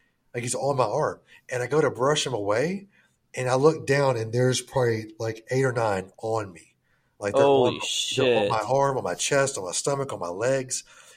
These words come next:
Speaker 1: And I freaked the fuck out. I'm talking, like, I start screaming. I was like, "Ah!" like that.
Speaker 2: <laughs>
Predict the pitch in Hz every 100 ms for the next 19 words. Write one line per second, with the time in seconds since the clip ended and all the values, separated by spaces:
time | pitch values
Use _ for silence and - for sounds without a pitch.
0 | - _ 110 131 - - - 127 120 120
1 | - 85 - - 113 101 98 - - 113
2 | 95 85 117 135 139 113 113 104 92 90
3 | - _ _ _ _ - 131 - 98 -
4 | - - 123 123 117 151 415 466 453 453
5 | 427 403 - - - 196 170 143 - -
6 | 370 - 247